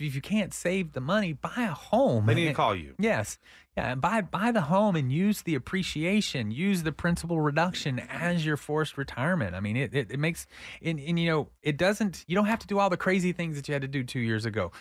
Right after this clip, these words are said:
Speaker 1: You don't have to spend, you know, fifty thousand dollars. You don't have to, you know, pay for title and pay for all your closing and take the, and send the realtor to Cabo. You don't have to do any of that.
Speaker 2: Okay, so what about the people who lost their jobs, right? <clears throat> And,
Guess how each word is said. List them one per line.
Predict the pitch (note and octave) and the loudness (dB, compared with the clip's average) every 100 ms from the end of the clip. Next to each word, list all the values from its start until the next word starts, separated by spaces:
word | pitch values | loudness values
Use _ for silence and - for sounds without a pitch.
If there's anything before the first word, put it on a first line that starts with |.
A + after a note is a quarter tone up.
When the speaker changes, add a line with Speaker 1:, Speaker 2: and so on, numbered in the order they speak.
| - _ | -20 _
Speaker 1:
You | |
don't | F#3+ G3+ | 2 2
have | G#3 | 2
to | F3+ | -2
spend, | - F#3+ E3+ D#3 | 0 2 2 2
you | D3+ | 0
know, | B2 | 0
fifty | E3 D3+ | -2 -4
thousand | C#3+ C3 B2+ B2 | -2 0 0 0
dollars. | A2+ G#2+ G#2+ | 0 0 -2
You | |
don't | C3+ F3+ | 0 0
have | F#3+ | 0
to, | F#3 | -2
you | D#3 D3+ | -4 -2
know, | C#3+ | -2
pay | - E3+ | 2 0
for | D#3 C#3 | 0 -2
title | C#3+ C3 B2+ | 0 0 2
and | B2 A#2 | 0 0
pay | E3 | -2
for | D3+ C#3+ | 0 2
all | C#3 | 2
your | C3 | 0
closing | - C3+ A#2+ A#2 B2+ | 0 2 2 0 0
and | A#2 A#2 | 0 0
take | D#3+ D3+ | -2 -2
the, | D#3 C3 | -4 -2
and | C#3 | -4
send | - E3 D#3 | -4 -4 0
the | C#3+ | 0
realtor | A#2 D3+ D3 - | 2 0 0 -2
to | C3+ | -4
Cabo. | C3+ D#3+ C#3+ B2 G2 | -2 0 2 2 0
You | G2 | 0
don't | D3+ G#3 | 0 0
have | |
to | A#3+ | 0
do | G#3 B3 | -2 -2
any | - A#3+ C4 | 0 0 2
of | C#3 | 0
that. | F#2 | -4
Speaker 2:
Okay, | - E3+ | -6 -6
so | F#3+ | -4
what | G3 | -4
about | F#3+ | -4
the | E3 | -4
people | E3 C3+ | -4 -2
who | C3 | -2
lost | A#2+ A#2+ - | 0 -2 -4
their | |
jobs, | G2 G2 E2+ E2 | -6 -4 -6 -6
right? | F2 A2 | -8 -8
<clears throat> | - B2 C#3+ C3 B2 | -10 -10 -10 -10 -6
And, | A#2+ A2 G#2+ G#2 | -6 -4 -4 -6